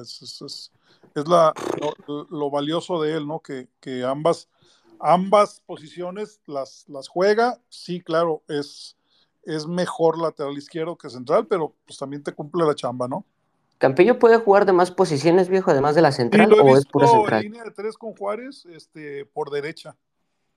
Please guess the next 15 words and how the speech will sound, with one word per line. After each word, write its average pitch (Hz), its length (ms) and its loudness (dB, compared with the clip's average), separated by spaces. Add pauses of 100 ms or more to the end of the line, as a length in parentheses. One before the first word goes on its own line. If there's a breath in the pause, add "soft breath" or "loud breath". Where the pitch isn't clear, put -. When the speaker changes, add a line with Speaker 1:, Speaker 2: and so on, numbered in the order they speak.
(160)
Speaker 1:
Por 135 160 -14
derecha 143 380 -10
está 131 200 -14
un 123 100 -10
Speaker 2:
Por 127 200 -12
Speaker 1:
poquito 151 240 -4
Speaker 2:
lateral 139 380 4
Speaker 1:
lateral - 0 -
Speaker 2:
derecha. 151 480 2
Speaker 1:
derecho. - 440 -12
Así 139 240 -2
es. - 340 -2 (520)
Speaker 2:
Uh, 117 580 -2 (240)
es 139 160 -8
interesante. 151 1120 0